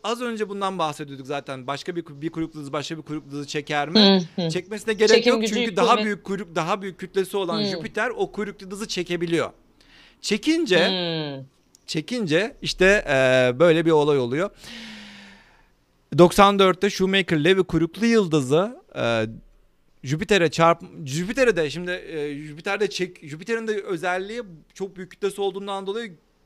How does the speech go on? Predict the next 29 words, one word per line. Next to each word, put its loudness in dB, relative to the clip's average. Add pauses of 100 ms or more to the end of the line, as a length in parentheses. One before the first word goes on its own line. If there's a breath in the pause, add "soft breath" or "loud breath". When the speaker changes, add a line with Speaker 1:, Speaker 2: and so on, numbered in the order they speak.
Speaker 1:
aslında -8
Güneş -8
sistemine -8
gelen -4
şeyleri -4
de -4
bir -10
süpüre-, -8
süpürme -10
etkisi -14
de -6
var. -8
Ona -12
çarpma -8
etkisi -18
şey -10
yapabiliyor. 2
Speaker 2:
Hmm. -12 (1600 soft breath)
Speaker 1:
Neyse, -6
e, -4
Jüpiter'e -2
gelirken -4 (540)
kuyruk -6
yıldız -4
heyecan 2
yapıyor 0 (380)
<laughs> -12
falan -6
dermişim. -4